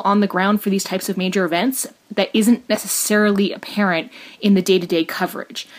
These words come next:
Richard Warnica will come back for the Post for Us with a much better understanding of American politics and the American political system that he will be able to use for years.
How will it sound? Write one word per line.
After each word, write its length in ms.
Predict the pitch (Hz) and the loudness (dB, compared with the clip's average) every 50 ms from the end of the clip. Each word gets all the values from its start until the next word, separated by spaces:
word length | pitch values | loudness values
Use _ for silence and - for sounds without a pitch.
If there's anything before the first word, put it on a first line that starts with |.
| - - - - _ | -20 -20 -20 -10 _
Richard 280 | 214 294 294 - 277 240 | -2 -2 0 2 2 2
Warnica 400 | 254 269 262 247 - 214 202 190 | 4 4 2 2 2 0 2 2
will 80 | 196 | 0
come 220 | - - 220 214 196 | -2 2 2 4 6
back 320 | 196 208 226 214 - - | 6 4 4 2 0 -2
for 100 | - 202 | -4 -6
the 80 | 185 180 | -6 -6
Post 380 | - - 214 233 220 - - | -2 0 0 0 0 -2 -4
for 160 | - 226 - | -4 -2 2
Us 340 | 208 202 185 170 170 - - | 4 4 4 4 0 -2 -6
with 100 | 196 180 202 | -6 -2 0
a 40 | 196 | 2
much 300 | 196 214 233 233 - - | 4 4 4 2 0 0
better 220 | 220 214 208 196 | 2 2 2 2
understanding 800 | 196 196 180 180 - - - 208 202 208 208 180 175 165 175 - - - - - - | 2 0 -2 -4 -6 -2 0 2 2 2 2 2 0 -2 -6 -10 -14 -20 -20 -6 0
of 160 | 208 196 185 | 0 0 0
American 500 | 175 180 196 208 220 214 214 - 185 170 | 2 0 2 4 2 2 0 -4 -8 -8
politics 520 | - - 202 202 214 208 - 185 165 - - | -4 0 2 2 2 2 0 -4 -8 -8 -8
and 60 | 185 | -6
the 40 | 180 | -4
American 320 | 180 196 208 202 - 202 | -2 -2 -2 -2 -2 -4
political 340 | - - 185 180 185 - 180 | -4 -4 -8 -8 -8 -8 -2
system 360 | - 214 202 - - 175 175 | -2 -2 -2 -2 -6 -8 -10
that 80 | - - | -10 0
he 140 | - 226 | 0 2
will 120 | 220 220 233 | 2 2 2
be 160 | 214 208 208 | 2 2 2
able 160 | 208 190 196 | 2 0 -2
to 180 | 190 - - 175 | -4 -6 -8 0
use 320 | 180 214 233 226 208 - | 2 4 4 4 2 -2
for 180 | - - 190 190 | -4 -4 -4 -4
years. 880 | 180 175 175 185 208 220 220 185 113 - - - - - - - | -4 -4 -2 2 4 4 4 2 0 -4 -10 -10 -8 -8 -6 -8